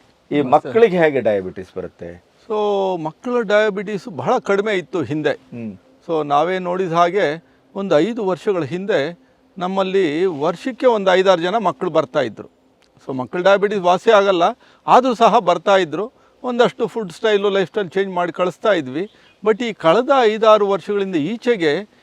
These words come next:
Speaker 2: ಯಾವ ಪ್ರಮಾಣದಲ್ಲಿ ಮಕ್ಕಳ ಡಯಾಬಿಟಿಸ್ ಜಾಸ್ತಿ ಆಗ್ತಾ ಇದೆ ಅಂತಂದ್ರೆ, ಈಗ ಒಂದು ವರ್ಷಕ್ಕೆ ಇಪ್ಪತ್ತೈದರಿಂದ ಮೂವತ್ತು ಮಕ್ಕಳು ಬರ್ತಾ ಇದ್ದಾರೆ ಮಕ್ಕಳ
Speaker 1: ಯಾಕೆ? ಏನ್
Speaker 2: ಡಯಾಬಿಟಿಸ್.
Speaker 1: ಕಾರಣ ಅದು?
Speaker 2: So, ಅಷ್ಟು ಆಹಾರದಲ್ಲಿ ಬದಲಾವಣೆ ಆಗಿದೆ, ಮಕ್ಕಳ ಅಷ್ಟು ಜೀವನ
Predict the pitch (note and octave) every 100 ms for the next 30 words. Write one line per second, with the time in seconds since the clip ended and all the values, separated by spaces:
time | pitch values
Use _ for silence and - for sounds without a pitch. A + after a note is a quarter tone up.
0 | _ _ B2+ D3+ B3 A#3+ - G3 B3 B3
1 | A#3+ G#3+ F3+ D#3+ - A3 F#3+ F#3 F#3 F3+
2 | F3+ C#3 C3 E3 - F#3+ D#3 - F3+ D3
3 | C#3+ B2+ D3 B2+ C3+ C#3+ C#3+ _ _ -
4 | D#3+ E3 D3 C#3+ C#3+ - _ _ _ _
5 | _ _ - D3 G#3 B3 G#3 - F#3+ F#3+
6 | E3+ C4+ - B3 A#3 A#3 A#3 G#3 A3 G#3
7 | G#3 F#3 G3+ E3 D3 D#3 C3 A#2+ C3 D3
8 | D3+ F3 F#3 C3+ C#3+ C#3 A#2+ A#2+ G#2+ F#2+
9 | F#2 F2+ _ - C#4 B3+ G#3+ - D4+ C#4
10 | B3 A3 C4 A#3+ A3 F#3+ F#3 F#3 F3 D3+
11 | C3+ A#2+ A#2+ - _ _ _ F3+ - A#3+
12 | D#3+ - C4+ C#4 A#3+ B3+